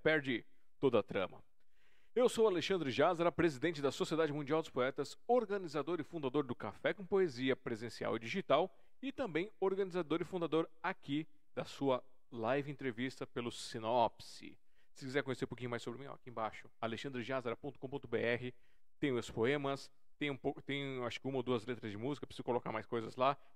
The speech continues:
tem link pras minhas redes sociais, tem link pro meu livro, Pra Que Serve Uma Árvore e muito mais. Se quiser conhecer mais o projeto, quiser saber mais um pouquinho, vai aqui em cima, ó, é, S M D P ponto com ponto B R, você cai no site da Sociedade Mundial dos Poetas, tem os nossos links, nossas explicações, nossas blogs, redes sociais, por aí vai.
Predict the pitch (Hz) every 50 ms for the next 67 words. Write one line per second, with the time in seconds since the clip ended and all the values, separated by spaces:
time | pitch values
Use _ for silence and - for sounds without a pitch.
0 | - - 208 160 143 160 160 139 - 147 147 127 131 135 131 120 - 143 139 -
1 | - - 117 104 - - 127 123 123 120 - - - 170 165 143 143 147 135 -
2 | - 131 120 110 104 92 85 123 123 110 - 110 - - - 117 107 98 101 98
3 | 95 95 107 120 110 - 107 95 107 123 131 - 127 107 98 92 - - - -
4 | - - - - - - - - - - - 233 - 226 208 214 196 202 180 -
5 | 190 185 180 180 160 - 165 143 165 175 175 - - 143 147 131 147 143 143 143
6 | 143 123 135 - - - 170 175 170 - - - - - - - - - - -
7 | - - - - 110 104 117 117 113 - - 117 101 - - 139 131 127 110 110
8 | - - - - - - - - - - - - - - 127 113 113 110 107 104
9 | 104 104 110 - - - - - - - - 151 165 - - 165 151 147 147 147
10 | - 151 147 - - 175 170 - - - 156 143 127 151 143 - 120 127 127 135
11 | 135 127 147 147 - - - - - 123 123 - - 123 - 135 123 123 123 117
12 | - - - 123 107 - 123 - - 117 123 123 117 113 113 117 113 117 110 -
13 | - - 110 110 - 113 104 - 113 113 107 95 120 107 - - 110 104 101 113
14 | 117 107 - 123 - 113 101 - - 104 - - - 104 - 110 95 - - 113
15 | 110 104 - - 113 104 107 101 98 - 107 110 110 107 101 98 95 98 107 107
16 | - 101 98 - - 98 95 104 107 - - 107 127 139 131 127 117 143 170